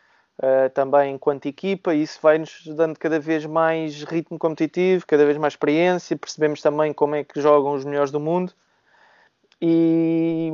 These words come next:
e pronto, e ao po-, e aos poucos fomos conseguindo, ehm, que houvessem dentro desses sete, oito jogadores quem se começasse a desen-, ehm, a desenvolver mais capacidades para competir.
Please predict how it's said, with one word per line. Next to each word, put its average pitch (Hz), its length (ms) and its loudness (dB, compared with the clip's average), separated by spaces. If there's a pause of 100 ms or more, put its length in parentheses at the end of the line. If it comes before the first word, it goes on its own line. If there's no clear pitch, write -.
(220)
e 165 100 0
pronto, 139 260 2
e 139 60 4
ao 135 80 6
po-, 151 340 4
e 147 60 6
aos 151 180 6
poucos 170 380 2
fomos 165 600 -4
conseguindo, 170 800 -6 (560)
ehm, 165 1400 0 (340)
que 170 280 4
houvessem 170 520 4
dentro 147 300 -6
desses 147 300 -6
sete, 156 280 -2
oito 147 180 -4
jogadores 147 680 -2
quem 147 220 -6
se - 160 -20
começasse 151 500 -2
a - 20 -6
desen-, 151 200 -8
ehm, 143 1040 -6
a - 20 -2
desenvolver 147 560 2
mais 151 240 0
capacidades 151 640 2
para 151 120 -4
competir. 160 520 -4